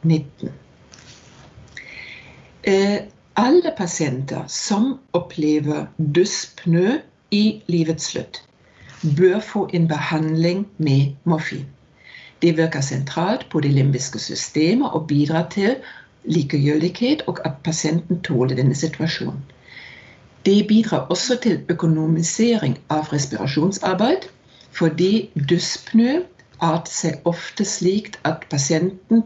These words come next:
puster veldig raskt og overfladisk, og morfin bidrar til en økonomisering med dyp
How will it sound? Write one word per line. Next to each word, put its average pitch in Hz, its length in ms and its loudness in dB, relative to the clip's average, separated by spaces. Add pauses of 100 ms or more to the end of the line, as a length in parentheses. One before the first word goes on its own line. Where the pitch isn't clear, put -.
puster 202 560 -2 (440)
veldig 160 420 2 (100)
raskt - 460 -6
og 143 200 -4
overfladisk, 190 920 -2 (2000)
og 180 400 2 (300)
morfin 196 560 0 (320)
bidrar 165 580 2 (240)
til 185 280 2 (100)
en 165 140 -2 (100)
økonomisering 165 960 0 (2500)
med 156 380 2
dyp 202 340 0